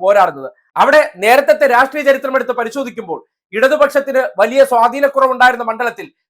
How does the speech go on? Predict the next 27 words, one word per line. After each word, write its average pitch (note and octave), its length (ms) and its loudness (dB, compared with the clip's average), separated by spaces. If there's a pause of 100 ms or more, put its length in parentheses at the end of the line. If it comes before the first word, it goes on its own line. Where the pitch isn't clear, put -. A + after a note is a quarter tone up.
(120)
കഴിഞ്ഞ A#3+ 240 2 (100)
പത്ത് A#3+ 260 0
വർഷത്തിനിടെ B3+ 640 -2 (380)
ഒരു A#3 100 0 (100)
എം B3 140 -2
എൽ C#4+ 120 2
എ - 80 6
ഉണ്ടായിരുന്നു. B3+ 480 2
അതിന്റെ C4 260 -2
അടിസ്ഥാനത്തിൽ A#3+ 500 -2 (380)
അവിടെ A#3+ 160 2 (100)
സംഘടനാ C#4 360 2 (100)
സംവിധാനം A#3+ 420 0 (200)
ഏറെ C4+ 260 0
മെച്ചപ്പെടുത്താൻ A#3 560 -4
കഴിഞ്ഞു. G#3+ 260 -12 (340)
അതിന്റെ C#4 280 0
അടിസ്ഥാനത്തിൽ B3+ 460 0 (180)
പണ്ടത്തെ A#3 400 0
അവസ്ഥയല്ല, A#3 400 -2 (360)
നിലമ്പൂരിൽ C4 460 2 (160)
ഇടതുപക്ഷ C#4 420 -2 (120)
സംവിധാനങ്ങൾ A#3 520 0 (340)
സുസജ്ജമാണ്. A#3 680 0 (400)
അതിന്റെ D4 280 0
അടിസ്ഥാനത്തിൽ B3 500 -2 (340)
നേരത്തെ C4+ 400 2